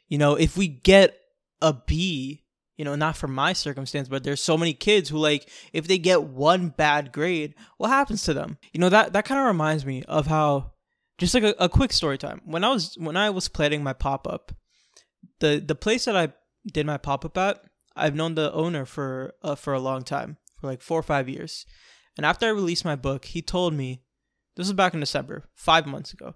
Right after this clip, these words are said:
He told me, he's like, "Yo, whenever you want to pop up, I got you. You can do that at my place." And I didn't hit him up for, like, three months. Then back in March,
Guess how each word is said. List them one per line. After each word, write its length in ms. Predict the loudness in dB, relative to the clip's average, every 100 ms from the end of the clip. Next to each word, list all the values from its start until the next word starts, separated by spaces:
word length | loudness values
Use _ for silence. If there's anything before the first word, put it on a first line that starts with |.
| _
He 140 | -14
told 180 | -4 -4
me, 100 | -2
he's 120 | -4
like, 120 | -6 -2
"Yo, 140 | -2
whenever 300 | 0 -2 0
you 80 | 2
want 140 | 2
to 80 | 2
pop 180 | 0 0
up, 160 | -2 -2
I 120 | -4
got 320 | -2 -4 -6
you. 100 | -12 -8
You 80 |
can 100 | -4
do 60 | -2
that 100 | -4
at 60 | -4
my 120 | -8
place." 360 | -10 -8 -8 -10 -20 -20 -20 _
And 100 | -2
I 120 | 2 2
didn't 140 | 2
hit 140 | 2
him 120 | 2 2
up 260 | 0 -2 -12
for, 300 | -4 -4 -4
like, 280 | -6 -6 -10
three 220 | -6 -2
months. 460 | -2 -4 -10 -12 -14 _ _ _ -20 _ _ -6
Then 160 | -4
back 240 | 2 2 2
in 60 |
March, 500 | -2 0 -2 -8 -12